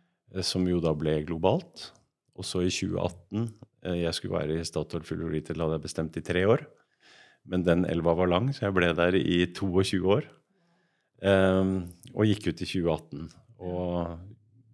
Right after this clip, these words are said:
gjorde da mer ting for meg selv, og startups, og investerte litt i det. Synes det var kjempespennende, men så savnet jeg liksom team, jeg savnet kultur,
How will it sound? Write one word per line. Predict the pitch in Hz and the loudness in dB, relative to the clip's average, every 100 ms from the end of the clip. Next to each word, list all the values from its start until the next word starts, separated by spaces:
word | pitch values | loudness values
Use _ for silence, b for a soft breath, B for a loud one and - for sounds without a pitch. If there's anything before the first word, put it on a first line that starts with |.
| 107 | -6
gjorde | 101 92 87 | 0 0 2
da | 82 | 2
mer | 85 78 82 | 2 0 -2
ting | - 78 | -4 -4
for | - 87 | -4 -4
meg | 85 85 85 | -2 -4 -6
selv, | - 82 82 85 | -4 -2 -2 -4
og | 82 76 76 | -8 -10 -10
startups, | - 87 78 - 90 - 90 | -4 -2 0 -2 -8 -8 -6
og | 82 | -4
investerte | 80 78 80 78 - 82 82 82 78 | -4 -4 -4 -4 -6 -6 -4 -6 -8
litt | 80 82 90 | -8 -8 -6
i | |
det. | 90 143 165 B B B B B - | -2 -2 -2 B B B B B -6
Synes | - 95 | -2 2
det | 95 | 4
var | 92 | 4
kjempespennende, | 101 90 85 - 90 104 127 | 4 2 0 2 4 4 4
men | 104 | 2
så | - 98 | 0 0
savnet | - 101 76 67 71 - | 4 2 2 -6 -8 -2
jeg | 87 90 | 0 0
liksom | 87 - 82 85 - | -2 -2 -4 -4 -6
team, | - 110 104 120 120 110 | -8 -4 0 2 2 0
jeg | 85 90 | 0 2
savnet | 110 82 76 80 - - | 2 2 0 -6 -8 -16
kultur, | - 98 - - 110 127 | -4 -2 -2 -2 2 2